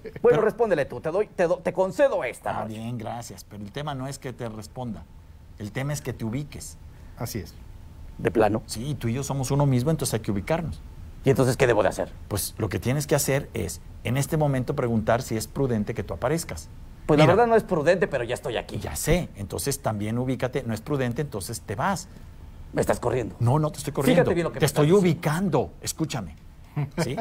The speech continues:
Speaker 2: <laughs>
Speaker 1: Cuando tienes un cliente y el cliente te habla desde su peluche y te promete comprarte, no te va a cumplir.
Speaker 3: Mm.
Speaker 2: ¿En serio?
Speaker 1: Cuando estás con una mujer y tú le prometes amor eterno, no te va a cumplir.
Speaker 2: ¿En serio?
Speaker 1: Claro.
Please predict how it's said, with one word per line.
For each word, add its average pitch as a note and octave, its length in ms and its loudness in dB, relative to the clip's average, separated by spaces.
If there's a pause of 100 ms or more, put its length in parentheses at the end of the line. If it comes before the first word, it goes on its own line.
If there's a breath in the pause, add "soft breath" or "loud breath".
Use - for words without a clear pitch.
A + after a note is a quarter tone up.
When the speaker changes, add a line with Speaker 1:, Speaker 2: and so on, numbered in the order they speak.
Speaker 2:
<laughs> - 120 -18
Speaker 1:
Cuando D3 320 4
tienes G#3+ 340 2
un G3 120 2
cliente D#3+ 400 0
y A2 80 -4
el G#2+ 80 -4
cliente E3+ 420 -4
te C#3+ 140 -4
habla B2+ 180 -2
desde G#2 240 -4
su F#2+ 140 -8
peluche B2 380 -2
y - 40 -6
te G2 100 -6
promete A#2+ 400 -2
comprarte, A#2 680 -4
no C3+ 220 -2
te - 120 -6
va A#2+ 120 -6
a D3 40 -10
cumplir. C3+ 580 -4
Speaker 3:
Mm. A2 500 -8
Speaker 2:
¿En G#2+ 120 4
serio? G#2 140 2
Speaker 1:
Cuando C#3+ 200 6
estás G3 240 2
con F3 200 2
una E3+ 180 2
mujer C#3 440 0
y A#2+ 60 -8
tú D3 160 -2
le E3+ 80 4
prometes B2 480 -2
amor A#2+ 320 2
eterno, A2 580 -4 (160 loud breath)
no E3+ 180 2
te A#2+ 120 -2
va C3 100 -4
a - 60 -8
cumplir. F3 640 -4 (580)
Speaker 2:
¿En A#2 140 2
serio? A#2 360 4
Speaker 1:
Claro. C#3 540 0